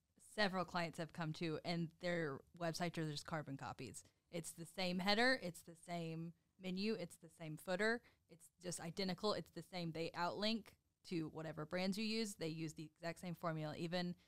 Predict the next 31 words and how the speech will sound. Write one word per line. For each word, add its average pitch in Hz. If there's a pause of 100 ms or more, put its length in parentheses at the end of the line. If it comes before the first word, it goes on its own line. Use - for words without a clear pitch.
(180)
we 185
just 202
had 214
a 180
client 180
sign 175
up 165
and 160
he 175
said, 175 (120)
"I 175
got 214
a 269
fully 220
custom 185
website." 165 (340)
And 170
I 170
was 165
like, 151 (100)
"This 220
is -
not 165
fully 147
custom 139
'cause 156
it, 151 (100)
it 160
looks 165
exactly 160
like 147